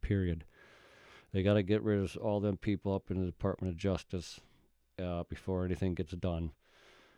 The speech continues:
And a couple people have to be fired. Ro-, uh, Rosenstein needs to be fired, and Sessions, boom, out, gone, pow, whip,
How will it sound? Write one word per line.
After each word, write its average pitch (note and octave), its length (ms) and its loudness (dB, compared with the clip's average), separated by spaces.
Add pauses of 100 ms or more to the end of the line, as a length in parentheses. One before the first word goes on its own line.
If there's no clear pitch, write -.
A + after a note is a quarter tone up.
(300)
And F#2 200 -4
a F#2 60 -4
couple G2+ 320 -2
people G2 380 2
have F#2+ 140 2
to - 80 -18
be F#2 120 -4
fired. F2 460 0 (1900)
Ro-, G#2 360 0
uh, F#2+ 180 0
Rosenstein G2+ 640 2
needs G2+ 160 6
to E2+ 40 -10
be G2+ 100 2
fired, G2 500 2
and F#2 420 2 (720)
Sessions, F#2 580 -2
boom, F#2+ 380 0
out, G2 340 -2 (180)
gone, F#2+ 380 4 (280)
pow, F#2+ 420 0 (340)
whip, C3 160 4